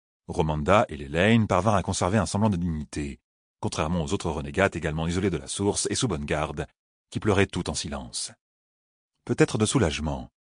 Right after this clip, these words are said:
parce que quatre condamnations suprêmes seulement avaient été prononcées, ou parce qu'elles redoutaient ce qui restait à suivre. Les visages des plus décomposés appartenaient aux traîtresses qui avaient osé siéger dans le hall des renégates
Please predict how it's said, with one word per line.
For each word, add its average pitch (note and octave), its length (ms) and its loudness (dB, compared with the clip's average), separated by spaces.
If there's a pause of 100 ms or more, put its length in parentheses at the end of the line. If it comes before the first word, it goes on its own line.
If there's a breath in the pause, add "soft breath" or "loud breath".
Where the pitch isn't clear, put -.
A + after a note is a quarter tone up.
(600)
parce F#2 160 0
que B2+ 80 -2
quatre G#2+ 260 4
condamnations E2+ 480 0
suprêmes F#2 400 0
seulement E2 400 0
avaient D#2 140 2
été D2+ 160 -2
prononcées, D2+ 600 -4 (760)
ou F#2+ 40 -12
parce - 240 0
qu'elles A2 120 8
redoutaient G2+ 280 4
ce - 80 -2
qui - 120 -4
restait D#2 280 -4
à C#2+ 40 -8
suivre. - 460 -10 (1300)
Les G#2 160 2
visages B2 380 4
des G#2+ 100 0
plus F2 100 -6
décomposés F2 540 2
appartenaient A#2 360 2
aux B2 80 2
traîtresses - 480 0
qui - 80 -6
avaient D2+ 120 -4
osé D#2+ 180 0
siéger E2 240 -2
dans E2+ 100 0
le D#2 200 -2
hall E2 280 4
des D#2 120 -2
renégates D#2 500 0